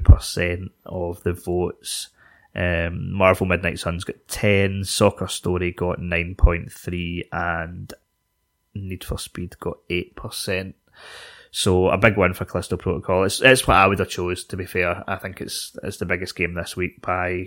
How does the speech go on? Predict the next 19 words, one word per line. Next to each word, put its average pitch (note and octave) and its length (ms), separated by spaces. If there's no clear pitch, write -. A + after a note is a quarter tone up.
quite - 260
a E2 60
landslide. F#2 640
I G#2+ 60
just - 120
wanna C#3+ 140
give C3+ 120
a A#2 40
special A2 380
mention, A2 480
though, G2+ 320
to G2 580
a G2 80
game F#2+ 760
called F#2+ 340
The - 120
Outbound F#2+ 560
Ghost, - 680
which - 480